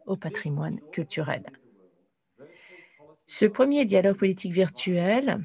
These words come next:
de la mémoire du monde est un événement important et en ma capi-, en ma qualité de conse-, président du Conseil international des archives et des vice-présidents du Comité consultatif international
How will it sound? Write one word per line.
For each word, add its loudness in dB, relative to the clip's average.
de -4
la -2
mémoire 2
du 0
monde 0
est 0
un 2
événement 2
important 0
et -2
en -4
ma -4
capi-, -8
en -2
ma 0
qualité -2
de -6
conse-, -2
président 2
du 0
Conseil 0
international 0
des 2
archives -2
et 0
des 0
vice-présidents 0
du -2
Comité -2
consultatif -6
international 0